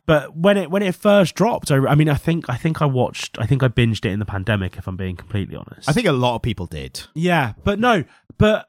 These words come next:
Speaker 1: yeah, embiggened. <laughs>
Speaker 2: Yeah. I think for me, the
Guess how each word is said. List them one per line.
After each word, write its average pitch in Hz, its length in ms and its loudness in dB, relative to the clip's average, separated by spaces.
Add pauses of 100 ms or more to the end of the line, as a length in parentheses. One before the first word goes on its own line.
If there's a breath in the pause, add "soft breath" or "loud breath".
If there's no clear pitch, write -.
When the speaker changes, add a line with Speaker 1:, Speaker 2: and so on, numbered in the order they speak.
(140)
Speaker 1:
yeah, 190 240 4
embiggened. 160 760 0
<laughs> - 60 -20 (120)
Speaker 2:
Yeah. - 120 0 (640 soft breath)
I 135 80 0
think 185 280 0
for 180 100 -2
me, 147 380 2
the 131 220 -6